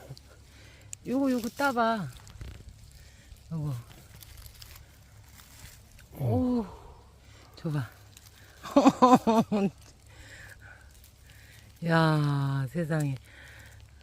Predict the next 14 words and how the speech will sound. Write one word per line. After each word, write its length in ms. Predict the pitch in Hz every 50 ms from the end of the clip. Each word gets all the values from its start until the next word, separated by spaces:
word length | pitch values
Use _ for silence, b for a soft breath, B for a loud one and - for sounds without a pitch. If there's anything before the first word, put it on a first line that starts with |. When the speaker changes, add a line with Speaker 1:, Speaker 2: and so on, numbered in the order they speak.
| B B B B B B - - 107 110
Speaker 2:
어, 60 | 101 101
Speaker 1:
어우. 360 | 170 180 202 214 220 214 208
Speaker 2:
얘 80 | 208 202
이거 80 | 202 196
먹냐? 480 | 190 185 101 95 87 87 90 95 98 85 - - B B B B B B B B B - - -
Speaker 1:
얘는 240 | 175 180 190 208 214
진짜 320 | 180 - 190 180 - -
손바닥만한 800 | 202 - 247 240 240 - 262 247 240 233 220 214 202 196 190 180
가지버섯 640 | 160 160 165 156 139 160 156 160 165 147 160 156 -
봤어? 460 | - 160 151 - - - - 190 214 226 - - - - - - - - - -
와. 440 | 147 151 151 147 143 143 139 139 139
Speaker 2:
어, 160 | 135 135 135
얘는 260 | 123 120 123 120 104 - - - - -
네가 140 | 101 113 117